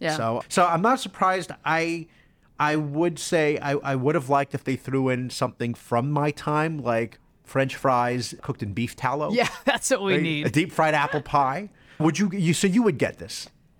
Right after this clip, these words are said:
Speaker 1: I mean, I would get it. I, I do have a little bit of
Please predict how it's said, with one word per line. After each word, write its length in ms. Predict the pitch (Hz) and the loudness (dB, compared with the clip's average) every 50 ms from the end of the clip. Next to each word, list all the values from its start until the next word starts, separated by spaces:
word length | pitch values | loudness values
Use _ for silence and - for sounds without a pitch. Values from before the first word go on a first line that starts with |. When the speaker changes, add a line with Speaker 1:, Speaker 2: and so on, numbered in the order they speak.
| _ _ - | _ _ -4
Speaker 1:
I 60 | 370 427 | -2 0
mean, 140 | 453 330 269 | 0 0 0
I 100 | 269 262 | 0 0
would 200 | 240 226 196 170 | 0 -2 -2 0
get 180 | - 185 160 170 | -2 -2 -2 -2
it. 240 | 170 165 - _ _ - | -4 -6 -8 _ _ 0
I, 240 | 233 247 254 240 233 - | 0 2 2 2 0 0
I 140 | - 262 254 | 0 0 0
do 180 | 226 - 269 269 | 0 0 -2 0
have 180 | 240 247 226 190 | 2 0 0 0
a 60 | 190 | 0
little 300 | 180 196 202 202 202 190 | 2 2 2 4 2 2
bit 160 | 185 185 175 | 2 2 2
of 200 | 170 156 147 | 2 0 -2